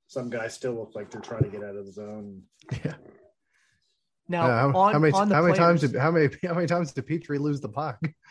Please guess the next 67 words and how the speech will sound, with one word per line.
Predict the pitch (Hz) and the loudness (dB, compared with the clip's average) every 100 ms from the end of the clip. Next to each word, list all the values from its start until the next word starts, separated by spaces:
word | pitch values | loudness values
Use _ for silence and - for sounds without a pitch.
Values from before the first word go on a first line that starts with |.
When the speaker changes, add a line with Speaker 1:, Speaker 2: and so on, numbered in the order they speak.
| - - | -20 -4
Speaker 3:
Uh, | 165 160 160 | -2 2 6
Speaker 2:
Oh, | 156 | 6
that's | 147 | 6
Speaker 3:
every | 202 | 4
Speaker 2:
in | 143 | 4
Speaker 3:
time | 143 | 6
Speaker 2:
real, | 143 | 4
Speaker 3:
he | 123 | 4
had | 185 | 4
Speaker 2:
that's | 175 131 - - | 4 -2 -8 -6
in, | 147 | -6
Speaker 3:
it. | 127 | -2
Speaker 2:
<laughs> | |
that's | 175 | -2
in | 160 | -2
real | 139 151 | -2 -4
time. | 147 120 143 | -6 -12 -12
Shit, | 135 131 - | -4 -4 -2
sorry. | 123 127 143 | -2 -2 -2
Speaker 3:
Yeah. | 185 - 185 - 185 - - | -4 -4 -8 -6 -6 -6 -8
Speaker 2:
<laughs> | 185 - 185 - 147 - | -10 -8 -10 -8 -10 -4
Speaker 3:
Every | 175 170 196 | -4 -4 -8
time | 190 170 165 160 | -6 -4 -4 -2
he | 165 | -6
had | 139 143 | -6 -8
it. | 143 | -6
He | 190 | -4
was, | 185 | -2
what, | 156 156 | 0 0
a | 170 | 0
minus | 165 175 | 0 -2
four, | - 190 196 | -4 -2 0
minus | 180 175 165 | 0 -2 -2
five | 175 180 | 0 0
that | 185 170 | -2 0
last | 170 175 170 | 0 0 -2
game? | 165 175 208 208 _ | -8 -6 -6 -8 _
Speaker 1:
Oh, | 190 185 185 | -18 -14 -10
I, | 185 | 0
Speaker 3:
And | 185 170 | 4 2
Speaker 1:
he | 165 | 0
was | 113 | -8
Speaker 3:
they | 165 208 | 2 4
Speaker 1:
terrible. | 202 | 4
Speaker 3:
weren't, | 240 | 2
Speaker 2:
I | |
believe | 226 117 | 0 -6
so. | - 117 - | -6 -12 -12
Speaker 3:
he | _ 233 | _ -4
didn't | 269 254 | -2 -4
get | 247 | 0
those | 202 | -2
minuses | 165 160 196 208 175 | 0 -2 -2 -2 -6
because | 170 180 | -10 -8
he | 156 | -8
just | 160 160 | -6 -6
happened | - 156 170 180 | -2 0 2 0
to | 165 | -2
be | 156 | -2
on | 151 151 | -2 -2
the | 151 | -2
ice | 160 165 | -2 -4
when | 156 | -6
the | 156 | -8
other | 151 | -8
team | - 147 | -10 -12
scored. | - 170 160 | -8 -4 -4